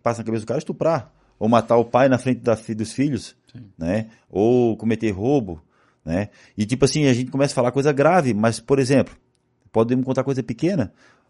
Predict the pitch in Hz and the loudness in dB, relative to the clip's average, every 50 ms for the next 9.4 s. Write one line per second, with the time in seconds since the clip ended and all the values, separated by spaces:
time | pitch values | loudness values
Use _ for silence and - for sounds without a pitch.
0 | _ _ - 98 - - 120 131 131 117 101 98 117 139 165 160 135 113 104 107 | _ _ -16 -6 0 2 4 6 6 4 4 2 2 2 2 0 0 -2 0 0
1 | 117 123 117 - 107 107 98 113 98 98 - 107 113 110 - 117 113 110 107 104 | 0 0 0 -2 -8 -8 -4 -4 -2 0 2 0 0 0 -2 -2 0 2 4 2
2 | 98 92 95 101 123 156 160 147 127 117 117 117 113 107 117 120 117 131 131 127 | 2 2 2 0 0 2 0 0 0 2 0 0 0 0 0 0 2 0 0 0
3 | - 123 123 120 127 127 123 123 - - 160 180 160 107 87 - - _ - 110 | -2 -6 -4 0 0 0 0 -2 -4 -2 -2 0 0 -2 -4 -6 -10 _ -2 0
4 | 104 101 113 110 87 - - _ _ _ _ _ - - - - - _ _ - | 2 2 2 0 0 -2 -6 _ _ _ _ _ -20 -20 -20 -20 -20 _ _ -6
5 | 101 101 104 104 104 104 104 101 101 101 101 101 101 101 98 98 98 98 95 95 | -2 0 2 2 2 2 2 2 2 2 2 2 2 2 2 2 2 2 2 2
6 | 95 92 90 85 - - 98 101 131 143 131 - 131 131 135 131 123 127 143 156 | 0 0 -2 -6 -4 0 0 2 2 0 0 2 2 4 4 4 4 4 4 2
7 | 147 143 139 135 - - 127 131 127 151 147 147 160 147 - 160 - - - _ | 2 0 0 -2 -2 -2 0 0 2 2 4 6 8 8 6 6 2 -8 -20 _
8 | _ _ _ _ _ _ - 139 151 190 190 170 - - 160 180 170 147 131 120 | _ _ _ _ _ _ -2 2 4 4 4 4 2 0 0 0 2 2 2 2
9 | 110 104 98 90 87 82 80 | 0 0 -2 -4 -6 -8 -10